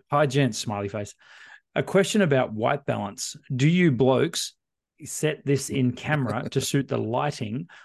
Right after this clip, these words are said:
Speaker 1: or do you
Speaker 2: Mm.
Speaker 1: just go with auto and worry about, and only worry about it in post processing?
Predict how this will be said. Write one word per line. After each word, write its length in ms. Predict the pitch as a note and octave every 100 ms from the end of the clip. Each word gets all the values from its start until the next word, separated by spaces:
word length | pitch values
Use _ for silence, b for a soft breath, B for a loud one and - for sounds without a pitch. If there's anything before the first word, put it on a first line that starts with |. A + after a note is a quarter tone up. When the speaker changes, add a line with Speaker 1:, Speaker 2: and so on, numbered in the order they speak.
| B
Speaker 1:
or 140 | B2 A2+
do 140 | C#3+
you 360 | D3+ D3 C#3 C3
Speaker 2:
Mm. 40 |
Speaker 1:
just 240 | C3 A2+
go 120 | B2 A2+
with 160 | A#2 -
auto 480 | C3+ C3+ A2+ G2+ A#2+ -
and 180 | A2+ A2
worry 240 | A2 A2+
about, 300 | G#2+ A#2 A#2
and 160 | - A#2+ E3
only 480 | G3+ F3 A#2+ F2+ -
worry 220 | A2 G#2+
about 280 | G#2 G#2+ G2+
it 100 | - -
in 180 | A2
post 420 | - A#2+ A2+ - _ _ _
processing? 680 | - C3 A2 G#2+ - G#2